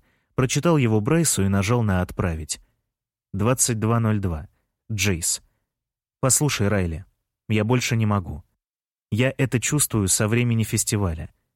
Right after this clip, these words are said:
Я боролся за твоё внимание и считаю, что это несправедливо по отношению ко мне.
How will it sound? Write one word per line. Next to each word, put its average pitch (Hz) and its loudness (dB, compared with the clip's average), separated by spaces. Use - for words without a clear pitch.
Я 107 2
боролся 131 2
за 113 2
твоё 117 2
внимание 113 2
и 92 0
считаю, 113 0
что - 0
это 127 4
несправедливо 120 2
по 95 -2
отношению 98 0
ко 95 -2
мне. 78 -8